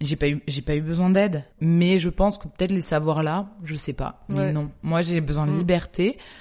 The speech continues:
Speaker 1: Donc ça a jamais été difficile pour moi de lâcher, euh, mon contrat. En fait, je, j'avais trouvé du travail tellement facilement.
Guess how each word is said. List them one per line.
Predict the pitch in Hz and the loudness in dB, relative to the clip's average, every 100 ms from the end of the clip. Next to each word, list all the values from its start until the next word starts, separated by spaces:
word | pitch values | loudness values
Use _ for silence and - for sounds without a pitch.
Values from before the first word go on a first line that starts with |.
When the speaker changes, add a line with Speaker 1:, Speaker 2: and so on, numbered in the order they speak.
| - - | -20 -12
Speaker 1:
Donc | 139 | -10
ça | - | -2
a | 165 | 0
jamais | 185 226 | 4 4
été | 226 170 | 4 0
difficile | 165 - 180 196 | -4 -8 -6 -2
pour | 180 180 | 0 2
moi | 165 | 4
de | 160 | 4
lâcher, | 160 - 196 190 | 4 2 2 4
euh, | 175 143 143 143 - | 6 6 4 0 -6
mon | 147 170 | 0 2
contrat. | 175 180 180 - 190 214 247 - | 2 2 2 2 6 6 6 4
En | |
fait, | 170 202 | 0 0
je, | 156 165 | -2 -4
j'avais | 151 156 147 | 0 0 0
trouvé | - - 165 | -4 -4 -4
du | 156 147 | -4 -8
travail | - 147 139 | -6 -4 -4
tellement | - 180 208 | -4 0 0
facilement. | 208 196 - 190 180 196 | -2 -6 -2 0 2 0